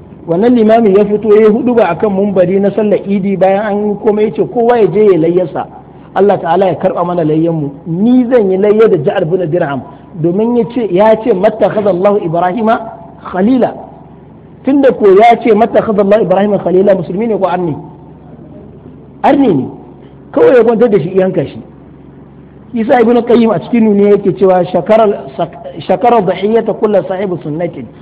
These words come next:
Duk wani ma'abocin sunna ya gode ma, ya yabi wannan layya da aka yi. Ya ce, "Madalla da ita kuwa." Layya da ake dawa da Ja'ar bin Dirham.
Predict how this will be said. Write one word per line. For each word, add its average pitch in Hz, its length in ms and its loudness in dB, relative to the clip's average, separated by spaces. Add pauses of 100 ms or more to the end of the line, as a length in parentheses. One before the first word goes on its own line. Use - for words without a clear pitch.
(140)
Duk 311 220 2 (120)
wani 277 200 4
ma'abocin 202 480 0
sunna 202 320 0
ya 196 200 4
gode 208 340 2
ma, 165 140 -2
ya 208 240 4
yabi 202 180 2
wannan 170 220 0
layya 175 200 0
da 151 120 -2
aka 123 160 -10
yi. 107 80 -14 (400)
Ya 196 140 2
ce, 202 140 0
"Madalla 185 480 2
da 151 80 -8
ita 139 180 -8
kuwa." 110 200 -16 (840)
Layya 233 260 2
da 220 100 4
ake 202 160 2
dawa 165 260 0 (680)
da 170 80 0
Ja'ar 196 280 2
bin 196 220 0
Dirham. 165 260 -4